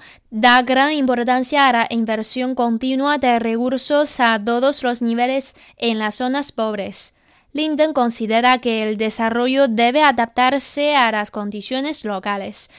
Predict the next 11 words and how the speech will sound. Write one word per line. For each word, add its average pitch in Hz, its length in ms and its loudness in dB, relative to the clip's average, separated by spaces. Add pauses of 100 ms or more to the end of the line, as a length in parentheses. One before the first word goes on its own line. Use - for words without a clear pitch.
(220)
así 254 320 -2
que 330 140 -2
teniendo 254 580 2
en 240 180 2
cuenta 247 440 4
los 220 220 0
recursos 240 680 -2
naturales 226 800 -2
y 302 200 -4
sociales 277 580 0
locales. 196 800 -8